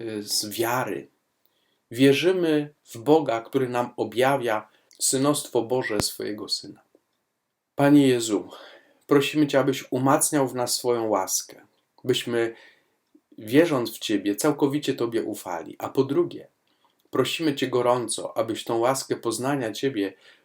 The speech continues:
rozlewał na wszystkich ludzi, aby wszyscy oddawali Tobie cześć.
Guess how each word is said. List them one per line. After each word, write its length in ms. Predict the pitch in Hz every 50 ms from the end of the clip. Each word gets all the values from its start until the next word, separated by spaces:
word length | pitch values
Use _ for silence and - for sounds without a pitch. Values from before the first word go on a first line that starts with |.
| _ -
rozlewał 580 | 110 123 131 127 127 139 156 156 147 131 131
na 120 | 127 120 113
wszystkich 560 | - - - - - - - - 135 - -
ludzi, 480 | 131 143 143 123 - - - - - _ _ _ _ _ _ _ _ _ _ _
aby 200 | - 107 110 113
wszyscy 480 | 110 - - 180 165 - - - 139 -
oddawali 540 | 127 131 123 120 110 120 117 113 110 104 -
Tobie 280 | - 110 101 101 95
cześć. 580 | - - - - - - - - - - -